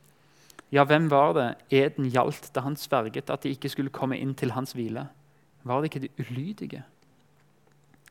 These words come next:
Vi ser altså at det var vantro som førte til at de ikke kom inn. La oss altså være på vakt, så det ikke skal vise seg at noen av dere blir liggende etter,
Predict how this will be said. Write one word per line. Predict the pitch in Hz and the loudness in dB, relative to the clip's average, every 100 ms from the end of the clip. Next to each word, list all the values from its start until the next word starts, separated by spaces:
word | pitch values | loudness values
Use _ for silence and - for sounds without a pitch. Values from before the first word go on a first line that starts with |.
| _ 127 | _ -8
Vi | 117 | 0
ser | 131 127 | 4 4
altså | 131 - 120 | 2 0 -2
at | - | 0
det | 127 | 0
var | 123 123 | 2 2
vantro | 123 110 - 135 131 | 0 0 -6 -6 -4
som | 127 | -4
førte | - 120 - - 127 123 - - - | 0 -2 -2 -6 -6 -8 -18 -14 -2
til | 123 | 0
at | 113 | 0
de | 117 | -2
ikke | 123 - | -6 -8
kom | 117 | -8
inn. | 107 123 127 _ _ _ _ _ _ _ _ _ _ - - | -8 -10 -14 _ _ _ _ _ _ _ _ _ _ -20 6
La | 147 180 175 | 10 12 12
oss | 151 - - 147 | 8 2 2 6
altså | 151 - 147 | 6 6 2
være | 131 113 123 | 4 2 2
på | 135 | 0
vakt, | 117 - - - - - _ - - | 0 -4 -14 -16 -16 -16 _ -14 -12
så | - 151 | 0 6
det | 156 | 6
ikke | 165 | 6
skal | 185 156 | 6 6
vise | 147 - | 4 0
seg | 151 151 143 | 4 6 6
at | 151 | 4
noen | 139 | 4
av | 143 135 | 4 4
dere | 123 127 | 4 4
blir | 135 135 | 6 6
liggende | 131 117 131 - | 6 2 -4 -4
etter, | - - | -10 -14